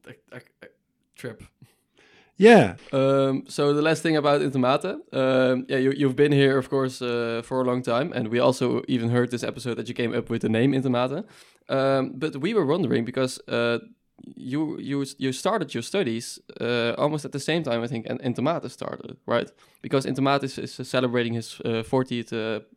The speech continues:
Speaker 3: uh, birthday, uh, next year.
Speaker 1: Yeah.
Speaker 3: And I think, uh, your thesis was in eighty-seven.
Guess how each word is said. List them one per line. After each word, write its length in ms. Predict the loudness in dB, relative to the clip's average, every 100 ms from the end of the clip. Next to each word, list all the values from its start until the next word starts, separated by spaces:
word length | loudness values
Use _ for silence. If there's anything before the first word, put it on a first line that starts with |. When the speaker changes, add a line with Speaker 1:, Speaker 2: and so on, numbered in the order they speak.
| -12
Speaker 3:
uh, 140 | -10
birthday, 500 | -4 -4 -4 -6 -4
uh, 260 | -4 -4 -8 -4
next 260 | -4 -4
year. 180 | -6 -6 -10 _ _
Speaker 1:
Yeah. 120 | -20 -20 _ _ _
Speaker 3:
And 120 | -6 -2
I 40 |
think, 300 | -2 -2 -6 _
uh, 200 | -2 0 0
your 200 | 0 -2
thesis 420 | -2 -2 -2 -4
was 160 | -2 0
in 220 | 0 0
eighty-seven. 640 | 0 0 0 -2 -2 -4